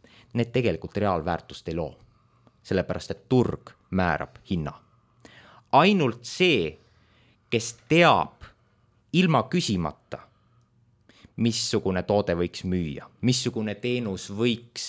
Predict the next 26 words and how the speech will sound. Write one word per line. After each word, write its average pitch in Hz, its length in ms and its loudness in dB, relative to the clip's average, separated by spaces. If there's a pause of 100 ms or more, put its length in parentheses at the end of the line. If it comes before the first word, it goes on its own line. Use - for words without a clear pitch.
äh, 90 240 0
sihini 92 520 -4
viia, 80 280 -6
milline, 101 560 -4
milliseid 104 400 -8
strateegiaid 104 920 -4
võiks 78 280 -8
teha, 78 300 -8 (580)
ilma 135 240 2
igasugust 127 500 0
turgu 123 380 0
uurimata, 82 440 -4
ainult 127 360 -2
see 110 340 2
on 90 140 -6
võimeline 95 640 0 (260)
opereerima 92 800 0
järgmises 80 500 -6
kihis. - 420 -16 (300)
Ehk 123 180 -2
siis, 113 300 0
äh, 101 180 4 (960)
kui 190 240 2
mina 139 240 4
midagi 123 340 2
loon 113 300 6